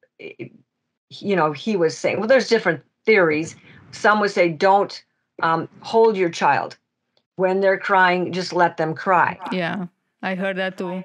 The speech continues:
Speaker 1: But I have clients who come to me now, and that is one of the traumas of their life because their mother or father used that parenting technique to let them cry and tear. And, but the child needed comfort. He was being terrified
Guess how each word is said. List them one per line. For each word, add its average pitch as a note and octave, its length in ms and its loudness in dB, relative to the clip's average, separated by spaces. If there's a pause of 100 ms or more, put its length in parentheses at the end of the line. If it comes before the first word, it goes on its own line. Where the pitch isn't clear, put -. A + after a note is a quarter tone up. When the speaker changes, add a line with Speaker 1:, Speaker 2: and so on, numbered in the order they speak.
Speaker 1:
But G3 200 2
I G#3+ 160 6
have A#3+ 240 0
clients F#3 500 -2
who F3 120 -8
come F3 200 -4
to - 120 -14
me D#3 80 -8
now, D#3+ 440 0 (220)
and F3+ 160 -2
that F#3 140 4
is F3 140 -4
one F#3 180 0
of F3+ 80 0
the F#3 100 0
traumas G#3 840 0 (280)
of F3+ 180 2
their F3+ 180 4
life F#3 240 2
because E3+ 280 -2
their E3 160 2
mother G3 440 2
or D#3+ 120 -4
father F#3+ 340 0
used G#3 460 -4
that D#3 300 2 (360)
parenting A#3 640 0
technique D3 640 -6 (200)
to F3 100 -4
let F3+ 320 2
them F3 180 0
cry F3+ 480 4
and D#3+ 260 -10
tear. F#3+ 280 -6
And, E3+ 240 -8
but E3+ 140 -6
the F3 60 -4
child A3+ 560 2 (280)
needed F3+ 280 0
comfort. E3+ 380 0
He D#3+ 80 -6
was D#3 120 -6
being D#3+ 200 -4
terrified D#3+ 680 0